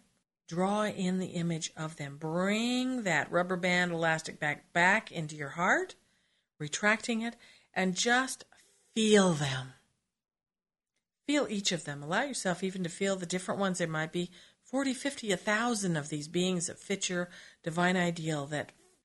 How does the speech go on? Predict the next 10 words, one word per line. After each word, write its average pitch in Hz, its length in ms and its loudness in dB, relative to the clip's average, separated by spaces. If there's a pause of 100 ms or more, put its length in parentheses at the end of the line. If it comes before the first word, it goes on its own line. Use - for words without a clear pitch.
(160)
are 165 220 -4 (100)
actually 190 500 -2
looking 170 480 -4
for 156 380 -6
you. 147 540 -6 (1080)
Now 147 100 -2
bring 165 300 2
that 175 180 4
image 170 320 2
of 151 160 -6